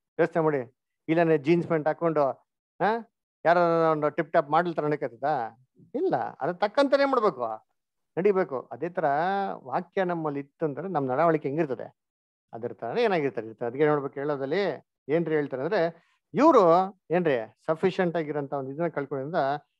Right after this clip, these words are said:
ಏನ್ ಮಾಡ್ತಾರೆ ಅಂತಂದ್ರೆ ಏನ್ರಿ ಅವ್ರ ಕಿರೀಟನ ಏನ್ ಮಾಡ್ತಾರೆ? ಹಾ, ಅವ್ರು ಕಳ್ಕೊಂತಾರೆ. ಅಂದ್ರೆ ಅದಕ್ಕೆ ಕಿರೀಟ ಮಾತ್ರ ಕಳ್ಕೊಂತಾರೆ ಅಷ್ಟೇ ಹೊರತು ಬೇರೆ ಏನ್ ಮಾಡಕ್ ಹೋಗಲ್ಲ ಅವ್ರು ಕಳ್ಕೊಂಡು. ಅಂದ್ರೆ ಕ್ರಿಸ್ತನೊಂದಿಗೆ ದೈವಿಕ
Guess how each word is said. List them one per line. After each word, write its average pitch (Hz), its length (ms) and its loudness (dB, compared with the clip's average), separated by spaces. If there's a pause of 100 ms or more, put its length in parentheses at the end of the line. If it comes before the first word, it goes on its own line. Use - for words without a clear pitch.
(200)
ಏನ್ 165 120 -4
ಮಾಡ್ತಾರೆ 147 260 0
ಅಂತಂದ್ರೆ 143 340 0 (680)
ಏನ್ರಿ 143 180 2
ಅವ್ರ 123 140 2
ಕಿರೀಟನ 165 420 0
ಏನ್ 165 120 0
ಮಾಡ್ತಾರೆ? 127 280 -2 (400)
ಹಾ, 208 80 0 (400)
ಅವ್ರು 127 160 -2
ಕಳ್ಕೊಂತಾರೆ. 123 800 -6 (540)
ಅಂದ್ರೆ 143 160 -2
ಅದಕ್ಕೆ 180 280 0 (520)
ಕಿರೀಟ 247 260 2
ಮಾತ್ರ 240 220 6
ಕಳ್ಕೊಂತಾರೆ 202 440 2
ಅಷ್ಟೇ 165 180 2
ಹೊರತು 139 320 0 (720)
ಬೇರೆ 247 340 2
ಏನ್ 247 120 0
ಮಾಡಕ್ 240 200 -4
ಹೋಗಲ್ಲ 185 200 -4
ಅವ್ರು 123 320 -4
ಕಳ್ಕೊಂಡು. 151 280 -2
ಅಂದ್ರೆ 214 280 6 (420)
ಕ್ರಿಸ್ತನೊಂದಿಗೆ 220 880 2
ದೈವಿಕ 220 380 0